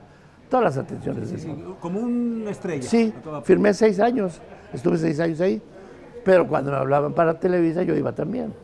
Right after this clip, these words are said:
Speaker 1: no había problema. Hasta que de repente,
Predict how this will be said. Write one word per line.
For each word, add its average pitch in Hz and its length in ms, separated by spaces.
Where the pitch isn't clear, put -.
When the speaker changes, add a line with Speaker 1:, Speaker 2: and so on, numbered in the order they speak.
Speaker 1:
no 131 80
había 131 180
problema. 139 460
Hasta 110 180
que 135 120
de 143 80
repente, 160 640